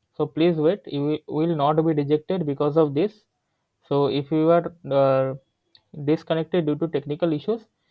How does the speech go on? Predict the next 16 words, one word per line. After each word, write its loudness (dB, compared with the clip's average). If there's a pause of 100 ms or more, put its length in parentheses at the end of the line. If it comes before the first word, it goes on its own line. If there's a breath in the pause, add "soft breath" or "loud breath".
(280)
your 2
interview 0
will 0
be 0
rescheduled. -2 (1200)
If 2
this 4
video 2
is 0
helpful 0
to -4
you, -2
please -2
like 0
this -2
video. -4